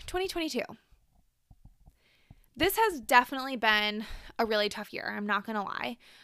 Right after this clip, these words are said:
Um, and I, if I, I can't really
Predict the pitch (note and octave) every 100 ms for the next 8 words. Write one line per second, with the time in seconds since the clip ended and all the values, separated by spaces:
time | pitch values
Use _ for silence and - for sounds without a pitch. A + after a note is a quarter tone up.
0 | - - A#3 A3 G#3+ G#3 G3+ G#3 - _
1 | _ - _ _ _ _ _ _ - -
2 | _ _ _ _ _ _ D4 C#4 C4 -
3 | - D4 D4+ D#4 - C#4 - E4+ F#4 G#4